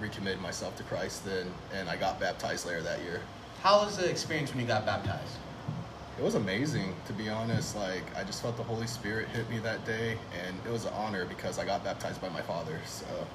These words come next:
Speaker 2: Oh, that's awesome. Is your father a pastor?
Speaker 1: He was a y-, youth pastor at our old church, so,
Speaker 2: Okay.
Speaker 1: yeah.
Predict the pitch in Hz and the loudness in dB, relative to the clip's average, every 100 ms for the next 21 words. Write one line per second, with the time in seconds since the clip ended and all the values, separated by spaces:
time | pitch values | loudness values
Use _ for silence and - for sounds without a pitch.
0 | - 104 120 120 - 135 131 127 127 131 | -6 0 4 4 8 8 8 4 4 10
1 | 131 156 143 110 113 131 - 202 214 - | 10 12 10 8 8 6 6 4 2 -6
2 | - 170 170 160 165 143 123 107 107 - | -2 6 8 8 8 8 6 4 0 -2
3 | 117 117 123 98 - 95 85 90 85 82 | 0 0 0 0 0 -2 0 -2 -2 -2
4 | - 87 87 - - - 107 82 - - | -4 -4 -4 -6 -6 -6 -6 -4 -6 -8
5 | - 87 | -8 -6